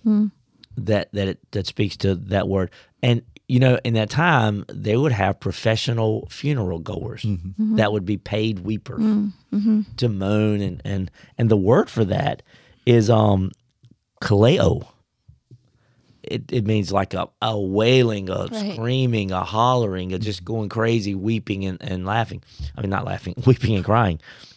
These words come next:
Speaker 2: But the word here, which is, I think it's only used right here,
Speaker 1: Hmm.
Speaker 2: it, it's called dakruo. Now, I'm probably butchered those two
Speaker 1: <laughs>
Speaker 2: words, but it, it means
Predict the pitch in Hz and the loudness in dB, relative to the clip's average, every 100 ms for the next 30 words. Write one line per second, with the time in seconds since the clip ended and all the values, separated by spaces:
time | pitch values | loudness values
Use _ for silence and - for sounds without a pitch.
0 | _ - _ _ - 123 123 131 113 107 | _ -20 _ _ 0 2 6 6 6 6
1 | 202 180 135 127 - 120 - _ - 110 | 6 6 6 4 2 -2 -4 _ -6 -2
2 | 190 240 160 135 - _ _ 127 - - | 0 2 2 0 -10 _ _ 0 0 2
3 | 131 170 180 107 107 95 80 101 110 - | 4 6 6 6 6 4 2 2 2 0
4 | - 120 95 - - 226 208 - _ _ | -2 0 0 -4 -4 -2 -2 -8 _ _
5 | _ _ _ _ _ _ 139 131 123 - | _ _ _ _ _ _ 2 4 2 4
6 | 123 113 113 - _ 101 117 127 - 160 | 4 6 4 0 _ 0 2 2 4 4
7 | 160 92 87 - _ _ _ _ _ _ | 6 2 -4 -8 _ _ _ _ _ _
8 | _ _ _ - 101 95 95 - _ - | _ _ _ -10 -6 -2 -4 -6 _ 2
9 | 117 107 82 80 104 - 80 85 - 87 | 4 4 2 2 2 0 -2 -2 0 0
10 | 82 85 92 - _ - _ _ 110 127 | 0 0 -6 -10 _ -20 _ _ 0 2
11 | - _ _ _ _ _ _ _ _ _ | 2 _ _ _ _ _ _ _ _ _
12 | _ _ _ 139 - 131 117 - 123 135 | _ _ _ -2 2 0 0 -2 2 4
13 | 180 165 127 - | 6 6 4 0